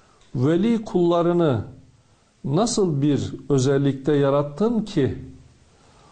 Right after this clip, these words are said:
onları tanıyan seni bulmakta ve seni bulamayan da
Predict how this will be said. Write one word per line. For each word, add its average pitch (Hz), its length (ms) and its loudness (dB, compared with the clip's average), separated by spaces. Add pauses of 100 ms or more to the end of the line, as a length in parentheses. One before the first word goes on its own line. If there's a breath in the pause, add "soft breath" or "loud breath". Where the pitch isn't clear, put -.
(240 soft breath)
onları 180 500 0
tanıyan 185 560 0 (520)
seni 151 460 -2
bulmakta 98 580 -2 (1600 soft breath)
ve 131 140 2
seni 156 560 0
bulamayan 175 760 2
da 110 260 0